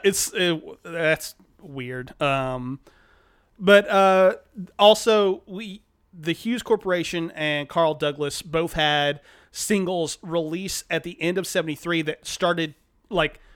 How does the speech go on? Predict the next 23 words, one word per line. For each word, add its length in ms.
they 220
ch-, 360
topped 280
the 60
charts 440
by 160
the 200
end 120
of 100
nineteen 320
seventy-four, 520
and 100
that 120
was, 200
uh, 240
Rock 240
the 80
Boat 360
and 320
Kung 220
Fu 160
Fighting. 500
And, 600